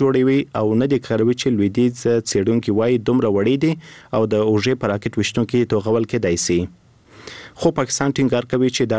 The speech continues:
ډول وسلې ورته د هندوستان د ګواښونو د مخنیوي لپاره مهمې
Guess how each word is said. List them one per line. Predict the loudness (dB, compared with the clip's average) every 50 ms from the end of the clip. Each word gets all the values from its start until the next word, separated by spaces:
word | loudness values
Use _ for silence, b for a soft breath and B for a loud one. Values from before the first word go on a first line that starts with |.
| -2 0
ډول | 0 0 2 0
وسلې | 0 0 0 0 0 2
ورته | 0 0 -2 -2 -2
د | 0 0
هندوستان | 0 -2 -2 -2 -2 -2 0 0
د | 0 0
ګواښونو | -2 -4 -4 -2 -2 0 0 0
د | 0 0
مخنیوي | -2 -2 0 0 2 2
لپاره | 0 0 -2 -4 -2 -2 -2 -4 -2 -2 0 0 0
مهمې | 0 0 0 0 0 0